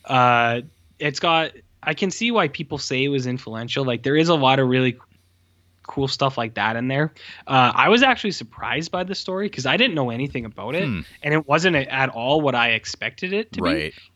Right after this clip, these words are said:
Speaker 1: 'Cause all I know is that poster of the guy going towards, like, the light bike,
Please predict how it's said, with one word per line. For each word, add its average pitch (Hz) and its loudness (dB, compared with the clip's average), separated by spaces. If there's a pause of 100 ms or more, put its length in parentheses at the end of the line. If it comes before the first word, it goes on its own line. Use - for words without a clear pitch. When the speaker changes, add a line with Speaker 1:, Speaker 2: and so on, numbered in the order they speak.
(100)
Speaker 1:
'Cause 175 4
all 170 2
I 254 2
know 147 2
is 127 0
that 117 -4
poster 143 -2
of 127 0
the 123 -2
guy 110 0
going 120 -4
towards, 113 -6
like, 110 -6
the 101 -6
light 107 -6
bike, 170 -2